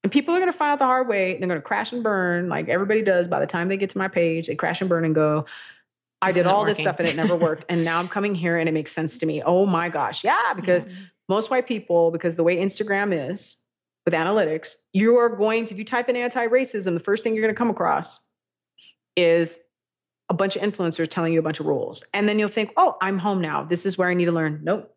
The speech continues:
Speaker 2: Mm.
Speaker 1: So, and I'm gonna tell you the reason why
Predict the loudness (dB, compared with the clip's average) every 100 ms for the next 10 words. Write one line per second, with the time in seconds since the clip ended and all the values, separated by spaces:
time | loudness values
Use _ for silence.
0 | _ -16 -12 -10 -10 -10 -14 -16 -12 -10
1 | -4 0 2 4 4 2 0 -6 _ _
2 | _ _ _ _ _ _ _ _ _ -2
3 | 0 0 -2 -2 0 0 2 -2 -2 -2
4 | -2 0 0 0 0 2 2 2 0 0
5 | 0 -2